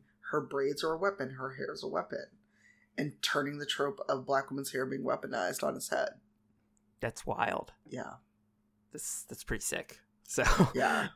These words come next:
Speaker 2: <laughs> I'm, I'm a, such a, I'm a huge fan of, I, I love cool weapons. I love cool items. Like, that's one of the things that I really get out of R P Gs. I like getting cool stuff. So
Speaker 1: Mm-hmm.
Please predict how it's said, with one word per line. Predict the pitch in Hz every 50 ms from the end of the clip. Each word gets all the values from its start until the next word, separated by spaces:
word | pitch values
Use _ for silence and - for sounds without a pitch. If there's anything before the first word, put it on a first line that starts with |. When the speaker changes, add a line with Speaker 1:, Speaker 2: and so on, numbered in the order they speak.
| - - - - -
Speaker 2:
<laughs> | - 202 196 - - -
I'm, | 139 147 156 156 -
I'm | 147 160
a, | 151
such | - - 170 151 - -
a, | 143 - 156
I'm | 180 202
a | 170
huge | - 151 156 131
fan | - 139 127 117
of, | -
I, | 131 147 147 120 - 135
I | 135
love | 120 131 139 - -
cool | - 151 139
weapons. | 113 113 107 - 127 127 123 -
I |
love | 113 107 120 123 -
cool | - - 127 - -
items. | 107 107 104 113 123 135 131 - - -
Like, | 117 113 -
that's | 127 123 123 -
one | 143
of | 131 127
the | - -
things | 120 117 113 -
that | - 110 107 107 101 - - _ _ -
I | - 110 110
really | 113 120 123 127 127 127 120
get | 110 117 117 117 - - _ _ _ _
out | - 113 110 110
of | 113 117 110 - -
R | - 120 123
P | - - 135 135
Gs. | 110 - 127 127 131 - -
I | 110
like | 104 110 113 -
getting | - 127 113 110 107
cool | - - - 110
stuff. | - - - - - 151 151 - - - -
So | 190 156 151
Speaker 1:
Mm-hmm. | - - - - -